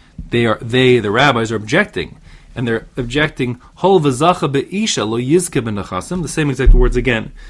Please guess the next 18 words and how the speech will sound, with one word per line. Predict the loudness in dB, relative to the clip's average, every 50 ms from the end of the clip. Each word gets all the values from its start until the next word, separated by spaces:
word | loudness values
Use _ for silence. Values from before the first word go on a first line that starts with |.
| -20 -16 -10
But | -8 -6 -4
now, | -2 0 2 2 2 2 2 0 -2 -4 -6 -10 -14 -16 -12 -10 -10 -10 -10 -12 -16 -18 -20 -20 -20 _ -20 -18 -10
um, | -6 -4 -2 -2 -4 -4 -6 -8 -10
this | -2 0 0 0 0 -2 -10
version | -8 -4 0 2 2 2 0 -2 -6
of |
the | -8 -6
story, | -6 -6 -4 -4 -4 -4 -6 -8 -12 -18 -20 -20 _ -8
the | -8
machlokasim | -6 -2 0 0 0 0 -2 -4 -6 -4 -2
bes | -2 -4 -4 -6 -10 -14 -6
Rabban | -6 -4 -2 -2 -2
Gamliel | -2 0 0 2 2 0
and | 0 -2
the | -6 -8
Chacham, | -10 -6 -2 -2 0 0 0 -2 -4 -6 -14 -20 _ _ _ -2
wasn't | 0 0 0 0 0
about, | 0 0 2 0 0 0 -4 -8